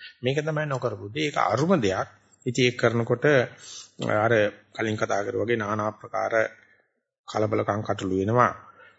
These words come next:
බය උපදවන දේවල්, කම්මැලි උපදවන දේවල්, හරියට මේ සෝචති කිලමති පරිදේවති ආදි වශයෙන් දේවල්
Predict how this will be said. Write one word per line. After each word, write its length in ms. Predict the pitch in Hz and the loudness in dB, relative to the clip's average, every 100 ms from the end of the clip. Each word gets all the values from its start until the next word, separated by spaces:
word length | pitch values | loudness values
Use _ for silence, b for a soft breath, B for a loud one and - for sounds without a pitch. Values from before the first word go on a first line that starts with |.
| - 98 82 - | -10 -8 -8 -8
බය 220 | 104 107 107 | -2 0 0
උපදවන 440 | 101 95 101 98 | -2 -2 -2 -2
දේවල්, 400 | 95 110 123 123 | -2 0 4 2
කම්මැලි 380 | 123 101 104 101 | 2 -2 -2 -2
උපදවන 380 | 104 101 104 101 | -2 -4 -4 -2
දේවල්, 360 | 101 120 139 175 180 b _ | 2 4 4 2 -2 b _
හරියට 320 | 117 113 107 | -2 0 0
මේ 220 | 110 110 107 _ | 0 -2 -2 _
සෝචති 520 | - 131 120 120 110 | -4 2 2 0 -6
කිලමති 460 | 113 120 117 117 127 | -6 -6 -4 -6 -6
පරිදේවති 680 | - 117 117 120 117 113 143 180 b b - | -2 -2 0 0 2 2 0 -2 b b 2
ආදි 220 | 127 131 | 4 6
වශයෙන් 360 | 139 131 143 131 | 6 6 6 8
දේවල් 280 | 147 165 | 8 8